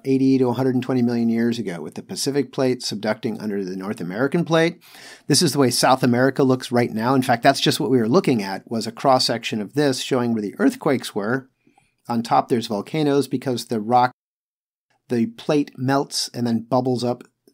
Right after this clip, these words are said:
The Pacific plate would have been melting its way up through the North American plate.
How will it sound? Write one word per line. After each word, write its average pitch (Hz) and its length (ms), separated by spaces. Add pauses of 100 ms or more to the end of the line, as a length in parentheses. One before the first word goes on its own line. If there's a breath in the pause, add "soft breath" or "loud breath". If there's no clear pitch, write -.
The 110 540
Pacific 180 540
plate 160 300
would 151 140
have 139 120
been 131 220
melting 139 460
its 127 200
way 127 220
up 123 180
through 123 320
the 113 80
North 113 260
American 107 460
plate. 85 320